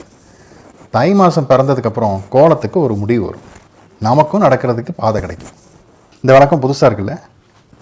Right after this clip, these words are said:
"புண்பட்ட நெஞ்சை புகை விட்டு ஆத்து." பழமொழிகள் உருவானதுக்கு முக்கியமான காரணமே முன்னோர்களோட அனுபவத்தை சொல்லி நம்மளை திருத்துறதுக்கு தான்.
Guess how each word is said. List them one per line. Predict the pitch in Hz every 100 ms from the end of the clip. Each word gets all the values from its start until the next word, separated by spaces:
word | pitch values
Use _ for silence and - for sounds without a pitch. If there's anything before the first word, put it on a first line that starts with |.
| _
"புண்பட்ட | 165 196 180 165 139
நெஞ்சை | 120 120 113 117 180 - - _ _
புகை | 131 160 170
விட்டு | 127 147
ஆத்து." | 127 95 - - _ _ _ - _ _ _
பழமொழிகள் | - 107 131 139 135
உருவானதுக்கு | 120 120 135 143 135
முக்கியமான | 131 110 110 139 135 127
காரணமே | - 117 127 113 101 92 127 _ _ _ _ 110
முன்னோர்களோட | 120 175 185 165 151
அனுபவத்தை | 143 120 151 151 143
சொல்லி | - 117 131
நம்மளை | 110 123 123
திருத்துறதுக்கு | 135 143 110 92
தான். | 92